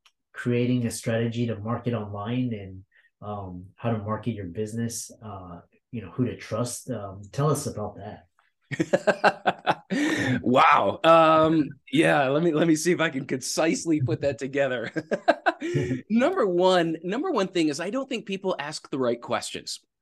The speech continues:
Speaker 2: And I, and I think people actually have a fear of asking questions. So number one, if you're going to start a business online, it, you need to define,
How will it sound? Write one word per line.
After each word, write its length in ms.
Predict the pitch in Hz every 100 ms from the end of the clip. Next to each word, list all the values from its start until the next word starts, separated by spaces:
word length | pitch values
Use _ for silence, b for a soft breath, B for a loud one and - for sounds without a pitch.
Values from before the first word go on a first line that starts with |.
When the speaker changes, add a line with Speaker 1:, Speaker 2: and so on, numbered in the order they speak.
| 185
Speaker 2:
And 100 | 180
I, 40 |
and 160 | 196 226
I 60 |
think 220 | 233 262
people 260 | 254 262 226
actually 280 | 226 226 208
have 140 | 196
a 120 | 190 - -
fear 440 | 147 185 131 90 -
of 120 | 131
asking 400 | 110 110 - 104
questions. 580 | - 104 - 92 78 - _ b b b b b b
So 180 | -
number 240 | 233 339 220
one, 160 | 175
if 100 | 170
you're 100 | 196 269
going 180 | 302
to 60 | 185
start 320 | - 185 175
a 40 | 135
business 380 | 151 160 160
online, 720 | 147 135 123 120 104 104 120 165 _ _ _ _ _ _ _ _ -
it, 240 | 196 -
you 160 | 190 220
need 300 | 214 254 254
to 160 | 302
define, 880 | 214 185 175 - 180 135 117 127 175